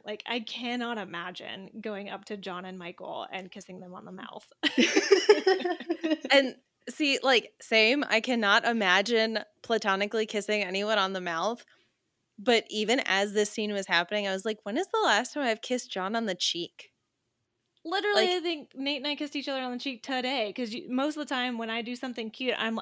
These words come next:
Speaker 1: I pat. I pat
Speaker 2: Oh.
Speaker 1: my cheek, and I'm like, "Right there."
Speaker 2: See, that makes sense.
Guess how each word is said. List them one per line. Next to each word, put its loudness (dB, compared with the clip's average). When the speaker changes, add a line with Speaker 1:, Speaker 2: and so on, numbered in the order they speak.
Speaker 1:
I 0
pat. -2
I -4
pat 2
Speaker 2:
Oh. -4
Speaker 1:
my -4
cheek, -6
and -6
I'm -4
like, -6
"Right -8
there." -8
Speaker 2:
See, -2
that -2
makes -8
sense. -6